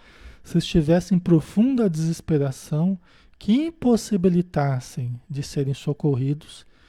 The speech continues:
eles permaneceriam, né, o tempo que fosse preciso permanecer, tá? Ou então tivessem se ligado às,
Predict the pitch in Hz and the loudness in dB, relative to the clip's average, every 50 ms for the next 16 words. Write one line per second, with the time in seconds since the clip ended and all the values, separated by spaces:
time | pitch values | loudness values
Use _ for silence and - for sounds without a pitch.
0 | _ _ _ _ - _ _ - - _ - 147 135 131 131 135 - - - - | _ _ _ _ -20 _ _ -20 -16 _ -2 0 0 0 0 -2 -6 -10 -8 -2
1 | - 147 143 143 143 143 143 139 - - - 156 143 131 131 131 135 139 143 147 | -2 0 0 2 2 2 0 0 -2 -2 -2 -2 0 0 0 2 2 2 0 -2
2 | 147 - _ _ - 131 131 147 151 - _ - 160 151 160 170 - - - 180 | -4 -8 _ _ -6 -4 -2 -2 -4 -4 _ 2 2 4 2 2 -2 -4 -4 -4
3 | - - 170 165 - - - 175 185 180 - - 147 135 139 139 143 156 _ _ | -2 -2 -2 -2 -2 -2 -2 -2 -2 -2 -2 -4 -4 -4 -4 -4 -6 -10 _ _
4 | _ _ - - - - - - - 147 143 143 143 143 151 160 - - - - | _ _ -20 -20 -20 -20 -10 -4 -2 -2 0 0 0 0 -2 -2 -4 -6 -14 -16
5 | 131 139 - - - - - - - _ _ _ _ _ - 143 127 139 160 180 | -16 -16 -18 -20 -20 -20 -20 -20 -20 _ _ _ _ _ -16 -12 -10 -10 -10 -12
6 | - _ - - - _ _ _ _ - - - - - - - - 160 165 180 | -14 _ -20 -20 -20 _ _ _ _ -20 -20 -20 -20 -20 -14 -4 2 4 6 6
7 | 175 175 - 180 196 208 - - 185 165 170 175 - - 185 170 - - 170 156 | 6 4 4 4 4 4 2 0 2 4 4 4 4 2 0 0 2 0 0 2
8 | 170 151 131 135 143 147 156 165 156 135 135 131 123 117 - - | 2 2 2 2 2 2 2 2 2 2 2 0 0 -2 -4 -8